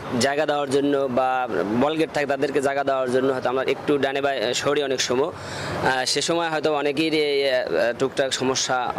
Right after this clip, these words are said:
হয়ে পড়ে। আর এতে, উম, আহ, যাত্রী সাধারণ একটু চিন্তা করে যে মনে হয় যে ইয়ে হয়ে গেছে, আসলে শুধুমাত্র এ-, এদের, আহ, ইয়ে কারণে যে দেখা যায় নদীর, আহ, আমাদের channel পথে নোঙর করা জাহাজ থাকে,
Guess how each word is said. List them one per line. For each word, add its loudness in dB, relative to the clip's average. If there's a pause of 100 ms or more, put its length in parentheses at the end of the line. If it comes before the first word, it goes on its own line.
(120)
হয়ে 0
পড়ে। 0 (300)
আর 0
এতে, 0
উম, 2
আহ, 0
যাত্রী 0
সাধারণ 0
একটু 2
চিন্তা 0
করে 2
যে 2
মনে 0
হয় -2
যে 2
ইয়ে 2
হয়ে 0
গেছে, 2
আসলে 0
শুধুমাত্র 0
এ-, 2
এদের, 0
আহ, -4
ইয়ে 2
কারণে 0 (540)
যে 2
দেখা -2
যায় 0
নদীর, 2
আহ, 0
আমাদের 0
channel 0
পথে 0 (500)
নোঙর 2
করা 0
জাহাজ -2
থাকে, -2